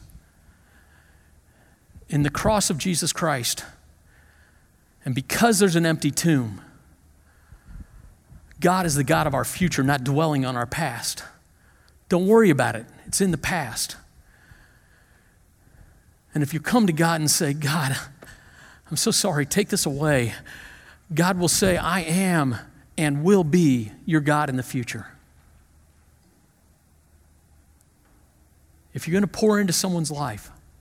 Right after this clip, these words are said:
and I think we're all called to, first allow God to pour into you and be diligent toward it. If you're gonna lead someone, self-lead first.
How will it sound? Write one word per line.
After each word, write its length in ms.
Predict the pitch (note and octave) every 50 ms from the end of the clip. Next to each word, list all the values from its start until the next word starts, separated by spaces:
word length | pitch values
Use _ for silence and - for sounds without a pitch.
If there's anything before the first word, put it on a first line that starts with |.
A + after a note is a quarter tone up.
| _ _ _ _ _ _ _ _ _ _ -
and 80 | C#3 B2+
I 40 |
think 200 | A#2+ - F3+ E3
we're 120 | - E3 D#3
all 80 | D3+
called 340 | D3+ - D#3+ D#3 D#3 D3+ C#3+
to, 220 | - C#3 A#2 G2+ - - - _ _ _ _ _ _ _ _ _ _ _ _ - - - - - _ _ _ _ _ _ _ _ _ _ _ _ _ _ _ _ _ _ _ _ _ _ _ _ _ _ _ _ -
first 340 | - - F3 E3+ - -
allow 160 | F3 D#3 C#3+ C#3+
God 240 | C#3 C#3+ C#3 C#3
to 80 | B2+ -
pour 240 | - - E3 D3 C#3+
into 180 | C#3+ C#3 C3
you 320 | C3 C3 C3 B2+ A2 G2+ - - - - _ _ _ _ _ _ _ _ _ _ _ _ _ _ _ _ _ _ _ _ _ _ _ - - - - - -
and 120 | C3+ C3
be 80 | D3 D3
diligent 520 | B2 E3 E3+ F#3+ G3 E3+ - G#3 G3 D3
toward 240 | - - E3+ E3 C#3
it. 120 | A#2+ A#2 - - - - - - - - - - _ _ _ _ _ _ _ _ _ _ _ _ _ _ _ _ _ _ _ _ _ _ _
If 120 | - - D3
you're 100 | D3 D#3+
gonna 140 | D3+ D3
lead 240 | D3+ F3+ F#3+ G3 D#3+
someone, 400 | - - E3+ E3+ E3 E3 D#3+ D3+
self-lead 640 | - - - - F3+ E3 D#3 - E3+ F3 E3+ E3 C3
first. 480 | - - D3+ C#3 A#2+ A#2 - - -